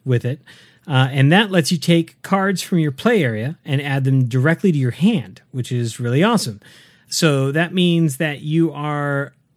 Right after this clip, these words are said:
able to, to play these cards again, and because they're coming from your play area, that means that you can take them out of your discard pile, which is dope. There is, um, the, the concept behind that is like, hey, your, your commanding officer has given you this big inspirational speech,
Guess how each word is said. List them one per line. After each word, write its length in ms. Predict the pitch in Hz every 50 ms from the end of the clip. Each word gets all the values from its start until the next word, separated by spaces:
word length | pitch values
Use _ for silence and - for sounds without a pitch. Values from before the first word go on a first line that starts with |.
| _ _ _ _ _ _ _ -
able 280 | 180 180 180 185 175
to, 160 | 135 139 143 131
to 360 | 131 - - 147 147 135 135 - - - _ -
play 280 | - - 196 190 185 160
these 180 | 151 139 131
cards 400 | - - - 185 165 147 135 127
again, 640 | - 135 131 117 123 175 190 175 135 120 120 131 131 - _ _ _
and 320 | - 147 143 143 139 139 131
because 260 | 143 135 185 190 180
they're 140 | 180 190 170
coming 300 | - - 175 175 165 139
from 100 | 127 165 147
your 120 | 139 131
play 220 | 131 - 202 208
area, 180 | 175 139 131 127
that 120 | 120 131 127
means 180 | 139 139 143 131
that 80 | 139 131
you 120 | 135 131
can 140 | 127 139 127
take 160 | - 143 131
them 100 | 131 127
out 160 | 135 139 151
of 40 | 156 131
your 80 | 117 104
discard 460 | 101 131 147 - - 131 113 98 -
pile, 160 | - 101 - -
which 220 | - 123 117 110
is 100 | 113 104
dope. 380 | 101 98 123 117 110 - - _ _ _ _ _ _ _ _ _ _ _ _ _ -
There 320 | 143 147 151 151 151 156
is, 560 | 147 - 156 160 156 156 151 147 139 131 - -
um, 440 | 147 139 131 127 123 123 135 151 -
the, 100 | 180 160 160
the 280 | 160 208 202 196 220
concept 560 | - - 233 262 226 - 226 196 - 185 160
behind 300 | 156 151 143 165 165 156 156
that 160 | 151 147 135
is 160 | 127 120 120
like, 280 | 135 127 123 123 - - -
hey, 180 | - 160 160
your, 340 | 147 135 127 127 139 139 139
your 180 | 139 139 135 127
commanding 380 | 131 147 170 185 190 185 175
officer 420 | 165 160 147 - 160 131 - 151 135
has 160 | 135 123 127
given 280 | 123 117 139 139 139 135
you 100 | 127 120
this 160 | 120 120 -
big 220 | - - 180 170
inspirational 560 | 175 156 131 131 - 139 139 131 - 135 123 120
speech, 400 | - - 220 214 202 - -